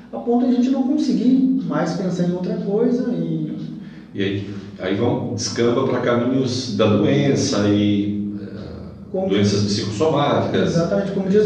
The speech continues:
Speaker 1: exato, até como diz o Chico, é, uma vez eles foram fazer um trabalho numa prisão, E aí chegou uma pessoa do lado do Chico, do lado do Chico e perguntou: "Chico,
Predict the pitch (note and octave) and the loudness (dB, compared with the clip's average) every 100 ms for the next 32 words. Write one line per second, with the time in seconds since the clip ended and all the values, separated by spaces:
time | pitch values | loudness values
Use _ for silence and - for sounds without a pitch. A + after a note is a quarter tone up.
0 | G3+ F3+ F#3+ - - - E3 F3 G3 G#3 | 4 4 4 4 2 0 0 0 0 2
1 | F#3+ F3+ F3+ - G#3+ B3 D4 D4+ - E3+ | 0 0 -2 0 -2 -2 -2 -4 -4 -2
2 | E3 D#3+ D#3 D3+ D#3+ E3 D#3+ D#3+ D#3+ F3 | 0 2 2 0 -2 0 0 0 -2 -2
3 | E3 E3 D#3+ D#3+ E3 D#3 D#3+ D#3 - C3 | -2 0 -2 0 0 0 0 -2 0 0
4 | - - - - - - - - - - | 2 2 2 -2 -4 -6 -10 -14 -18 -18
5 | - G#3 G3+ G3+ A#3+ G3+ F#3 G3 G3 G3 | -6 0 2 2 0 0 0 0 2 0
6 | F#3 F#3+ F#3 F#3 F#3 - E3+ E3+ E3+ - | 0 0 0 0 0 -2 -2 0 0 -2
7 | G#3+ - B3 A#3+ - - - | -6 -2 0 2 0 -2 -2